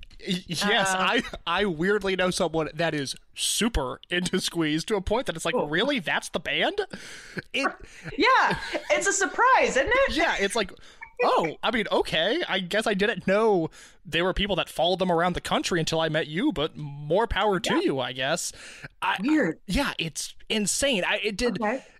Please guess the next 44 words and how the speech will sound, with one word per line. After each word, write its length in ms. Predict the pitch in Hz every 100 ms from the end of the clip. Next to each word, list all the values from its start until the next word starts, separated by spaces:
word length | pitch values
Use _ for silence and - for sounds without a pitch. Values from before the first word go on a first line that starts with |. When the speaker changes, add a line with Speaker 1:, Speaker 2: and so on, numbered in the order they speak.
| 180
Speaker 1:
growing 400 | 185 311 370 302
up, 260 | 330 330
uh, 200 | 196 202 196
being 320 | 185 302 320
so 220 | 262 254
into 140 | 254
the 60 | 214
new 200 | 208 285
wave 240 | 320 208 190
scene, 180 | 196 202
I 60 |
mean, 80 | 202
the 80 | 196
music 300 | 196 226 226
industry 340 | 214 208 - 196
was 140 | 190
a 40 | 175
little 140 | 170
bit 140 | 151 139 -
different 300 | 226 - 208
at 60 | 196
the 60 |
time. 400 | 185 190 185 180 175 -
I 280 | 196 202 190
have 160 | 185
said 180 | - 180
before, 380 | 165 - 175 170
I 140 | 160 185
think 160 | 190
I 60 | 170
was 140 | 170 160
put 180 | - 170
on 60 |
this 160 | 156 151
earth 260 | 160 160 -
to 160 | - 135
host 420 | - 170 160 -
M 140 | 180 175
T 140 | 180
V's 240 | 160 170
One 80 | 165
hundred 260 | 151 160 147
twenty 260 | - 160 139
Minutes. 440 | 165 220 208 -